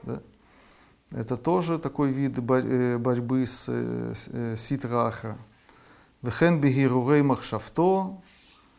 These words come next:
афилу бемиат мизер де откафи ситра ахра литата, и стали кикара де куча бриху, угдушато ле эйла гарбе». Он повторяет вот эту идею, да, что вот таким образом, да,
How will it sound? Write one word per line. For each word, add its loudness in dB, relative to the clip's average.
афилу 2
бемиат 4
мизер 4
де 0
откафи 0
ситра -2
ахра -4
литата, -2
и -6
стали 4
кикара 0
де -4
куча -4
бриху, -2
угдушато -2
ле -2
эйла 2
гарбе». -2
Он -4
повторяет -2
вот -8
эту -2
идею, -2
да, -4
что -8
вот -8
таким -2
образом, 2
да, -2